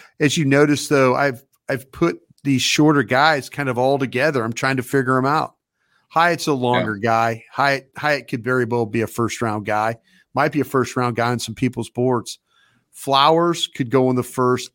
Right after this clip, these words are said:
Speaker 1: Scott from Cincinnati, interesting player. Downs. I mean, these are good players. And Mims, I mean, they're all, there's guys, Mims, Wa-, I mean, eh,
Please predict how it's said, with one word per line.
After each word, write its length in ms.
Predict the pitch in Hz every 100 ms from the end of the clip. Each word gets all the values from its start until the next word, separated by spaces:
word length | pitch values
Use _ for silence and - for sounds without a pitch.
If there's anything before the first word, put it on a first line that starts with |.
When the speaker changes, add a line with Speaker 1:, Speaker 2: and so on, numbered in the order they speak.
| _
Speaker 1:
Scott 480 | - - - 156 170
from 140 | 160
Cincinnati, 600 | 135 151 139 135 131 127 123
interesting 540 | 131 123 120 - 117
player. 360 | - 131 123 117
Downs. 400 | 117 123 135 -
I 360 | - - _ 156
mean, 160 | 156
these 200 | 151 170
are 140 | 175 151
good 300 | - 151 -
players. 520 | 143 175 135 107 -
And 180 | 131 120
Mims, 560 | 131 156 175 156 - -
I 40 |
mean, 160 | 147 143
they're 140 | 143
all, 260 | 151 147 - _ _ _
there's 220 | 156 147
guys, 320 | - 170 131 120
Mims, 480 | 156 170 143 117
Wa-, 160 | 139 151
I 60 | 156
mean, 280 | 151 143
eh, 120 | 143